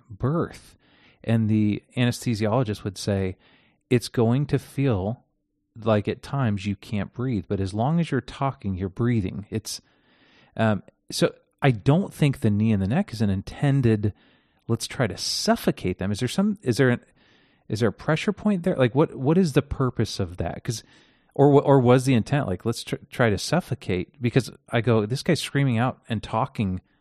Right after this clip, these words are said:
for minutes." If he wa-, if he really wasn't able to breathe, would he be able to be getting that information out and keep talking? Or would he have lost consciousness far earlier in the process there?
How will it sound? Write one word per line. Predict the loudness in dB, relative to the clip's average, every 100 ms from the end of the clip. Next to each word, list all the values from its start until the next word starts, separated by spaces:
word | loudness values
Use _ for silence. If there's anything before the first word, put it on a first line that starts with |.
| _ _ _
for | _ 0
minutes." | 2 4 4 0 -8 -12 -10 -8
If | 0
he | 0
wa-, | 2
if | 0
he | 0
really | -2 0 2 4
wasn't | 4 2 0
able | -2
to | -4
breathe, | -2 -2 0
would | 0
he |
be | 2 2
able | 2 2
to |
be | 0
getting | 0 0
that | 0 -2
information | -4 -2 -4 -4 -6
out | -2 -2 -2
and | -8
keep | -6 -8 -6
talking? | -8 -6 -2 -2 -4 _ -20 -20 _ _
Or | 0
would | 2
he | 4
have | 2 0 -12 _ _ _ _ _ _
lost | 0 2 2
consciousness | 0 0 0 -6 -6 -8 _ _ -20 _
far | -20 -20 -20 -2 0 2
earlier | 0 0 -2
in | -6
the |
process | -6 -4 -4 -8 -14 -14
there? | -14